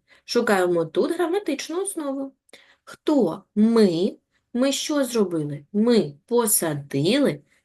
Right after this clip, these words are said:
і ми посіяли. У нас тут з вами однорідні присудки. Між ними стоїть сполучник "і", але кому тут ставити не треба, тому що один підмет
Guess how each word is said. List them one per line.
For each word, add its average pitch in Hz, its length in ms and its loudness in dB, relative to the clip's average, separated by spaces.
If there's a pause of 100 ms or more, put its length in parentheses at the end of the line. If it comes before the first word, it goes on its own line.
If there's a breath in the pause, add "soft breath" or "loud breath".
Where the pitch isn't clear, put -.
(120)
і 175 160 2
ми 180 480 2
посіяли. 180 880 -2 (320 loud breath)
У 214 100 2
нас 226 240 0
тут 214 200 -2
з 208 40 0
вами 294 400 2
однорідні 202 640 0
присудки. 214 840 0 (300 soft breath)
Між 233 260 2
ними 226 340 2
стоїть 175 680 -2
сполучник 233 800 -2
"і", 220 240 0 (220)
але 190 340 0
кому 170 420 0
тут 240 200 -2
ставити 175 460 -4
не 214 120 0
треба, 156 360 -8 (300 loud breath)
тому 202 260 0
що - 280 -10
один 160 440 0
підмет 156 480 -2